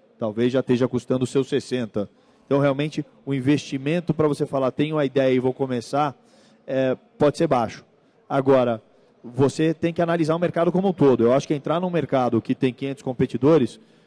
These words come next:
não é a melhor coisa a se fazer hoje, a não ser que você tenha uma ideia muito,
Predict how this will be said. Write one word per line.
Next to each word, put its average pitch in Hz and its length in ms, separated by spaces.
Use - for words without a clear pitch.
não 135 260
é 147 260
a 135 80
melhor 143 320
coisa 143 280
a - 20
se - 100
fazer 147 300
hoje, 123 400
a 117 60
não 123 100
ser 131 160
que - 40
você 143 80
tenha 143 160
uma 143 120
ideia 131 360
muito, 170 520